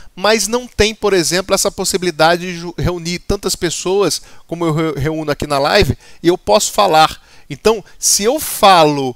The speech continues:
o que as pessoas que estão aqui na live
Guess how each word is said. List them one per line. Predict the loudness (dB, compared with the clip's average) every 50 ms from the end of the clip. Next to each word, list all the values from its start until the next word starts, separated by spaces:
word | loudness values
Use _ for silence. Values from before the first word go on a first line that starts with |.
| -10 -16 -20 -12 -10
o | -10 -10
que | -8 -4 0 0 2
as | 2 0
pessoas | -2 -2 -2 -2 -4 -4 -2 -2 -4
que | -2 -2
estão | -2 -2 0 0 0 0 0 -2
aqui | -2 -2 -4 -2
na | 0 2 2
live | 4 4 4 4 4 2 -2 -8